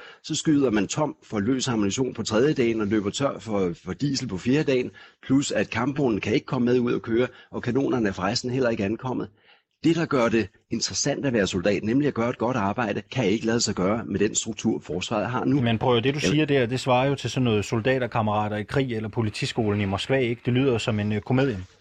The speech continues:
Speaker 2: næsten.
Speaker 1: Det er noget hård måde at sige det på,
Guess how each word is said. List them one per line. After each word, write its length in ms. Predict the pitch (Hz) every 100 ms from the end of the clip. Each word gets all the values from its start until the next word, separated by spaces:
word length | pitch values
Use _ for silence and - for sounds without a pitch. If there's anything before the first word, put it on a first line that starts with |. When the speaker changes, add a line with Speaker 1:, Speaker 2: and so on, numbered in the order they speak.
| _ _ 110
Speaker 2:
næsten. 300 | 104 - - - - _ - 101 107 - - _ _ _ - - - -
Speaker 1:
Det 240 | 175 175
er 140 | 160 147
noget 400 | 147 143 151 170
hård 260 | - 151 151
måde 200 | 127 135
at 60 |
sige 180 | - 147
det 100 | 143
på, 240 | 135 120